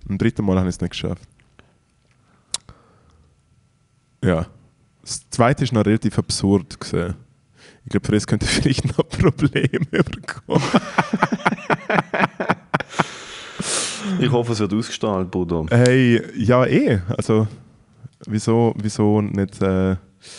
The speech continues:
Speaker 1: wieso nicht auch mal im Pa-, und das kommt noch mal eine weitere Aufzeichnung, um was der Teufel weiß. Ich weiß auch nicht. Ich weiß nur, dass ich, äh, vielleicht die falsche Person bin, f-,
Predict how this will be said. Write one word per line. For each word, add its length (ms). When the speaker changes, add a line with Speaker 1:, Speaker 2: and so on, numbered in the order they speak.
Speaker 1:
wieso 340
nicht 180
auch 100
mal 200
im 120
Pa-, 160
und 160
das 220
kommt 240
noch 160
mal 140
eine 80
weitere 320
Aufzeichnung, 580
um 100
was 160
der 140
Teufel 300
weiß. 260
Ich 160
weiß 280
auch 60
nicht. 260
Ich 160
weiß 280
nur, 200
dass 220
ich, 140
äh, 300
vielleicht 540
die 120
falsche 680
Person 540
bin, 320
f-, 200